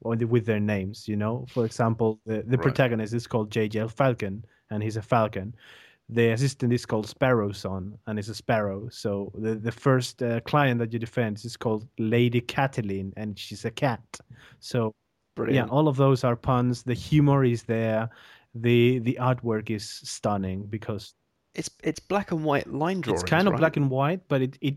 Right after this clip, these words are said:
Speaker 1: it looks like it's completely drawn on parchment, everything,
Speaker 2: Mm.
Speaker 1: which is really interesting approach.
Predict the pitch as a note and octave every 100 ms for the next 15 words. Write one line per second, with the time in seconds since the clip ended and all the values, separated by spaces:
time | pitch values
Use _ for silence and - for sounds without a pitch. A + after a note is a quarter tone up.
0 | - D3+ B2+ D3 F3 - D3 D3 - -
1 | - B2 C#3+ C3+ A#2+ B2 B2 A#2 - A2+
2 | A#2 - F3+ G3 B2 A#2+ E3+ G3+ A3 -
3 | _ _ _ - C#3 B2 C3 B2 - -
4 | _ _ _ A2+ G#2+ B2+ E3 E3 F#3+ F#3
5 | - D#3+ C3 C#3+ D#3+ - -